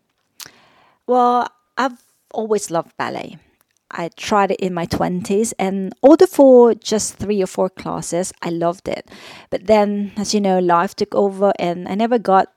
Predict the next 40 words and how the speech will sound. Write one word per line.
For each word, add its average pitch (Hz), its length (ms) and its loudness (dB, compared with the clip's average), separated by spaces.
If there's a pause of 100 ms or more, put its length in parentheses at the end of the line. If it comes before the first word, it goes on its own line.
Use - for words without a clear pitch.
a 202 40 -16
chance 175 380 -6
to 190 80 -6
go 185 180 0
back. 196 320 -2 (920)
It 233 100 6
also 240 300 8
didn't 196 240 2
help 190 420 4
that 180 320 2
people 185 300 -2
told 170 240 0
me 185 160 -2
I 170 160 -2
was 170 280 0 (120)
too 202 360 6
old, 196 540 6 (420)
even 190 320 4
at - 160 -4
twenty, 190 760 0
you 180 60 0
know, 165 260 0 (380)
to 240 400 4
even 220 540 2 (240)
try 214 240 -4
to 220 80 -6
take 208 260 -4
it - 80 -4
up. 247 280 2 (200)
So, 190 360 2
um, 190 220 -6 (180)
I 196 60 -4
never 196 320 -2
really 180 360 -2
studied 165 420 -4
ballet 151 420 -6
as - 140 -12
a - 60 -14
child. - 360 -12 (640)
But, 175 260 -2